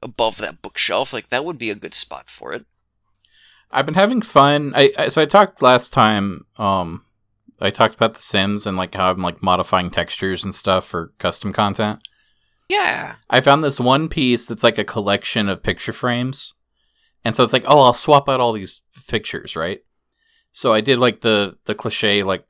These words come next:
Speaker 2: the Mario sixty-four paintings, and it's like, "Okay, that's cute." And then I did a set where they're all characters from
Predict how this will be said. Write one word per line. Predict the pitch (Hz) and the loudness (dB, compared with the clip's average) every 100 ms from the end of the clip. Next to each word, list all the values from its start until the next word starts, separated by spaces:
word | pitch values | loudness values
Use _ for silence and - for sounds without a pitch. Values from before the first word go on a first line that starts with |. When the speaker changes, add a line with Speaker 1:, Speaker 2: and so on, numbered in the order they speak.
| - | -10
Speaker 2:
the | 98 | -4
Mario | 95 107 98 | 2 2 2
sixty-four | - - 95 - 98 | -4 -10 -10 -6 -6
paintings, | 95 104 98 95 101 98 - | -4 -4 -4 -6 -6 -8 -10
and | |
it's | 87 | -10
like, | 98 | -6
"Okay, | 156 113 | -6 -2
that's | 107 107 | -4 -4
cute." | - 110 101 185 _ _ _ _ _ _ - | -8 -6 -6 -8 _ _ _ _ _ _ -2
And | 117 | 0
then | 117 | 0
I | 117 | 0
did | 127 123 | 0 0
a | |
set | - - 113 110 - | -2 0 0 0 -4
where | 110 104 98 95 - - | -2 0 0 -2 -6 -6
they're | 107 85 | -4 0
all | 107 | -2
characters | 101 - 104 104 113 107 - | -2 -2 -2 -2 -6 -6 -6
from | 110 101 95 87 | -4 -4 -4 -10